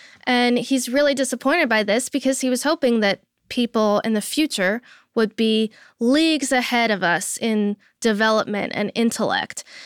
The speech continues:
And even though he sees these grand and beautiful buildings, they're in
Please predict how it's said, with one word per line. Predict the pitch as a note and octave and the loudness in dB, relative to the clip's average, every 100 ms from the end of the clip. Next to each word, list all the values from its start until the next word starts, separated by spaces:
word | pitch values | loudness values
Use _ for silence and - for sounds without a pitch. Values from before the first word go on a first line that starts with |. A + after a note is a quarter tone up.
| - | -4
And | B3+ C4 | 0 2
even | D4+ F4 E4 | 2 2 2
though | D#4 | 2
he | C#4+ | 0
sees | C#4 - D#4 C4+ | -2 0 0 0
these | C4 B3 A3+ | 0 0 -2
grand | A3 A3 A#3+ A#3+ B3 A#3+ A#3 - - | -2 0 2 2 2 2 0 -4 -6
and | A#3+ A3 G#3+ G#3 - - - | -2 0 0 -2 -8 -16 -6
beautiful | A#3 C4 B3 - A3+ G#3 | 0 2 2 0 0 0
buildings, | G3 D4+ F#4+ D4 G3+ F#3+ A3 - - - - _ _ _ | 0 2 2 2 0 0 -2 -6 -12 -20 -20 _ _ _
they're | C#4+ D4+ C#4+ | 0 2 2
in | D#4+ E4 D#4 D4+ | 0 0 0 0